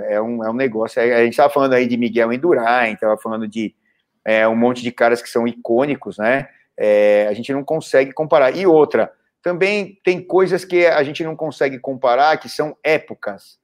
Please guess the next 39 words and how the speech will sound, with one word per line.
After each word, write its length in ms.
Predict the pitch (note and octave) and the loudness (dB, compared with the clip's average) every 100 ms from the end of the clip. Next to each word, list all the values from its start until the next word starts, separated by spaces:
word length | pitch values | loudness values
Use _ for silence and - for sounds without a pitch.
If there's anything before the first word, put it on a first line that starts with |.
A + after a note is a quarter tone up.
| _ _ _ | _ _ _
É 80 | - | -6
a 80 | - | -4
mesma 320 | E3 F3 F3+ | -2 0 0
coisa 340 | F3 D3 D#3 D#3 | 0 -2 -2 -4
que 140 | - | -6
pegar 400 | - C3 B2 C3 | -4 0 2 4
aí 500 | A#2+ A#2+ C3 B2 G#2+ | 2 0 -2 -2 -2
o 200 | G2+ G2 | -4 -8
que 100 | - | -12
a 40 | |
gente 80 | A#2 | -6
tá 100 | C3 | -2
mais 160 | B2+ B2 | -2 -2
acostumado, 480 | B2 - A2 A#2 A#2+ | -6 -8 -4 -4 -2
que 80 | |
é 20 | C3 | -4
o 60 | |
futebol, 680 | - C3 - G#2+ G#2+ A2 G2 | -4 -8 -8 -4 2 2 2
né? 280 | G2+ A#2 A#2 _ _ _ | -2 -4 -6 _ _ _
Olha, 440 | - D#3 D3+ B2+ A#2+ | 0 4 4 6 6
ó, 180 | A#2 A#2+ | 6 2
você 140 | C3+ | -2
comparar 380 | - C3+ C#3 D3 | -6 0 2 2
o 80 | C#3+ | 2
Pelé 280 | C3 C3 C#3+ | 0 0 -2
com 120 | C3+ | -4
o 40 | |
Maradona, 840 | B2+ C#3 A#2+ G#2 C#3 B2+ A2 G#2 - _ _ _ | 0 0 0 -2 -2 -2 -4 -12 -16 _ _ _
ah, 380 | A#2+ C3 C#3 C3+ | -2 2 4 4
o 120 | C3 | 2
Pelé 320 | C3 C3+ B2 C#3 | 2 0 2 0
com 100 | C3+ | -4
o 20 | |
Cristiano 380 | C3+ - C3+ B2 | -8 -4 -4 -2
Ronaldo, 760 | C3+ G#2 A2+ B2+ G#2 G#2 G2+ B2 | -4 -4 -2 -2 -4 -8 -10 -12
não 140 | D#4+ | -2
dá 260 | C3+ D#3 E3 | 2 2 2
pra 160 | A#2+ | -2
comparar. 500 | - G#2+ G#2+ G2 F#2+ | -4 -8 -8 -8 -12